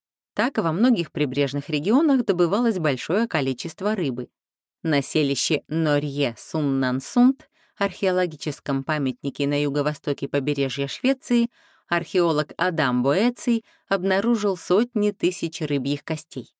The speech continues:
Такое их количество соответствует примерно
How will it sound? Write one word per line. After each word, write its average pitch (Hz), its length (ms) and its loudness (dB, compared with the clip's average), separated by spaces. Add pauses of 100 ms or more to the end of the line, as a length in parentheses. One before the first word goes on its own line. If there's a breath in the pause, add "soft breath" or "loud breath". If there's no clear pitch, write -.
(280)
Такое 170 360 2
их 143 220 -2
количество 147 640 -2
соответствует 143 1000 -2
примерно 190 640 0